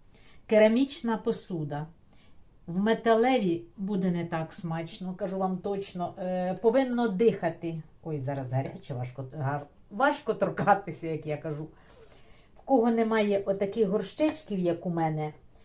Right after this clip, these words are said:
візьміть піалки керамічні, такі немаленькі, зробіть.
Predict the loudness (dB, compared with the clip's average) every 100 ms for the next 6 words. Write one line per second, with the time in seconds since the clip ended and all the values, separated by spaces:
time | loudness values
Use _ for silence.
0 | -20 -20 -20 -6 0 0 0 0 2 0
1 | -4 -16 -20 -4 4 8 8 8 4 0
2 | 2 4 4 2 -2 -4 -8 -8 -6 -8
3 | -14 -20 -20 -20 -12 -10 -6 -4 -6 -6
4 | -2 0 2 0 0 -2 -4 -8 -10 -14
5 | -20 -20 -20 -20 -14 -4 4 6 6 -2
6 | -4 -12